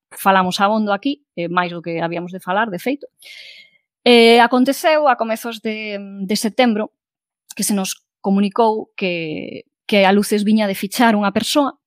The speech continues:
cunha columna de opinión, eh, que publicara neste ano varios artigos abertamente transfobos, eh, noutras publicacións, non en Luces, cos que, bueno, cos que nós non estábamos de acordo e que ademais, eh, bueno,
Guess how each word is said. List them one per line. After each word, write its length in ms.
cunha 480
columna 400
de 80
opinión, 480
eh, 480
que 80
publicara 560
neste 320
ano 400
varios 240
artigos 480
abertamente 560
transfobos, 800
eh, 240
noutras 320
publicacións, 640
non 160
en 80
Luces, 400
cos 240
que, 560
bueno, 320
cos 160
que 80
nós 160
non 160
estábamos 400
de 80
acordo 400
e 80
que 80
ademais, 560
eh, 400
bueno, 240